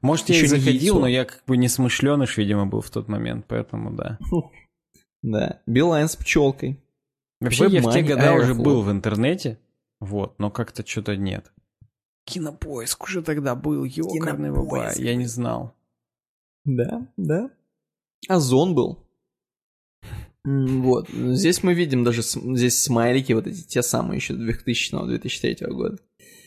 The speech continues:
Speaker 2: Ну и всякие
Speaker 1: Колобки,
Speaker 2: комменты,
Speaker 1: колобки.
Speaker 2: естественно. А?
Speaker 1: Колобки, говорю, были.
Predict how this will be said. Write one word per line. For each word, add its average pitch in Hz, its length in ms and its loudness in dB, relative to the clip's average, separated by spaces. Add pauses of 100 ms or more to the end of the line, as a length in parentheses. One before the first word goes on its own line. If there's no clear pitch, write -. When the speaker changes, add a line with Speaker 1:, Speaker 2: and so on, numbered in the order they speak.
(280)
Speaker 2:
Ну 143 100 -4
и 147 80 2
всякие 127 320 2
Speaker 1:
Колобки, 117 200 4
Speaker 2:
комменты, 147 360 2
Speaker 1:
колобки. 113 180 2
Speaker 2:
естественно. - 720 -6 (1300)
А? 165 200 0 (580)
Speaker 1:
Колобки, 127 520 -2
говорю, 110 280 2
были. 107 320 -6